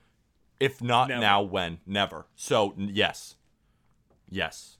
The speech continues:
Speaker 1: Has to be. Because if it's not, might as well dissolve the team. You have Shohei Ohtani. You have Mike Trout. You have Anthony Rendon.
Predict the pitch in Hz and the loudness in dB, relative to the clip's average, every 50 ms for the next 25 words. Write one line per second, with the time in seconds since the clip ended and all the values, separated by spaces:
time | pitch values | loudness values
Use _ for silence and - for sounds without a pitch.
0 | _ - - 117 - - - - 85 80 90 87 - _ _ _ _ _ _ _ | _ -4 -2 -2 -2 -2 -6 -14 -14 -14 -14 -14 -16 _ _ _ _ _ _ _
1 | - 98 120 117 110 101 101 - - 131 117 107 104 - _ _ _ _ _ _ | -8 -6 -6 -6 -6 -6 -8 -4 0 2 2 2 2 0 _ _ _ _ _ _
2 | _ _ _ _ _ _ _ _ _ _ _ - 90 101 98 - 107 104 87 87 | _ _ _ _ _ _ _ _ _ _ _ -6 -4 -4 -4 -4 -6 -8 -8 -8
3 | 82 92 85 - - - - - 65 - _ _ _ _ - - - _ - 110 | -8 -8 -8 -8 -10 -16 -20 -20 -20 -20 _ _ _ _ -20 -20 -18 _ -2 -2
4 | 120 110 90 - - 127 113 110 113 107 104 104 - - 92 87 87 85 82 _ | 0 0 -2 0 0 2 2 2 2 2 0 -2 -4 -6 -8 -8 -8 -10 -12 _
5 | _ _ _ _ _ _ _ _ _ - 104 113 107 113 113 101 98 107 101 - | _ _ _ _ _ _ _ _ _ -6 -6 -2 0 0 0 0 0 -2 -4 -4
6 | - - 87 80 82 - _ _ - 107 113 120 113 101 104 98 95 - - 92 | -6 -8 -8 -10 -10 -12 _ _ -10 -6 -4 -4 -4 -2 -4 -6 -6 -6 -10 -10
7 | 90 82 85 85 85 76 80 78 76 80 | -10 -8 -8 -8 -10 -10 -12 -12 -14 -14